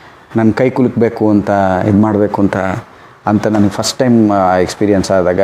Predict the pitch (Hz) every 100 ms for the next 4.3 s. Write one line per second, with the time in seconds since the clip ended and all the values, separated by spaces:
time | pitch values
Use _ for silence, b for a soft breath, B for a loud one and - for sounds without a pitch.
0 | 90 82 85 - - - - 90 95 -
1 | - 95 98 92 82 - 92 101 - -
2 | - 104 95 92 - - - - - 101
3 | 110 - - 110 120 156 127 123 98 92
4 | 101 92